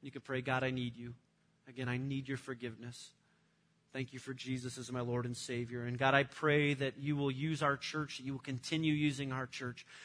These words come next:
that you would give us a great passion, uh, for people around us, people beyond this place, people that you've called us to in, in different countries. And would you give us a heart like yours?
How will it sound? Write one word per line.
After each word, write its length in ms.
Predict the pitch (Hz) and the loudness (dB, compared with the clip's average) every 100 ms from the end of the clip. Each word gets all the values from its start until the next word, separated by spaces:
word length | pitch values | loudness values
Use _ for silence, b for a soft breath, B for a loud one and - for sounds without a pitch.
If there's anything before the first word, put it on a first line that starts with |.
| B | B
that 80 | 151 | -2
you 60 | |
would 100 | 143 | 2
give 100 | 139 | 8
us 140 | 139 147 | 8 6
a 40 | |
great 420 | 123 135 151 151 | 4 8 8 8
passion, 580 | - 127 127 - 123 117 B B 131 | 2 4 4 0 -4 -6 B B 0
uh, 120 | 117 | 0
for 160 | 139 | 0
people 380 | 123 170 151 147 | -2 -2 0 2
around 380 | 135 131 131 127 | 6 6 6 4
us, 160 | 120 - | -2 -2
people 300 | 156 156 143 | -4 -2 2
beyond 440 | 147 139 143 135 | 4 8 8 6
this 160 | 135 - | 0 -6
place, 360 | - 127 127 | -4 -2 -2
people 240 | - 143 143 | -2 -2 0
that 80 | |
you've 200 | 143 139 | -2 -2
called 300 | - 147 147 | 0 4 4
us 160 | 139 - | 2 -6
to 380 | - 143 135 131 | -8 -4 -2 -2
in, 140 | 127 120 B B | -4 -8 B B
in 100 | 131 | -6
different 360 | 123 143 147 120 | -2 -2 -2 -6
countries. 720 | 151 135 - 131 127 123 - | -4 -4 -4 -8 -6 -8 -10
And 140 | 123 123 _ b b b b b _ _ | -12 -14 _ b b b b b _ _
would 160 | - - | -20 -8
you 80 | 135 | -4
give 160 | 143 | -2
us 140 | 139 127 | -2 -4
a 20 | |
heart 240 | - 139 | 2 4
like 260 | 120 131 - | 4 0 0
yours? 520 | 135 123 120 120 - | -4 -4 -6 -10 -14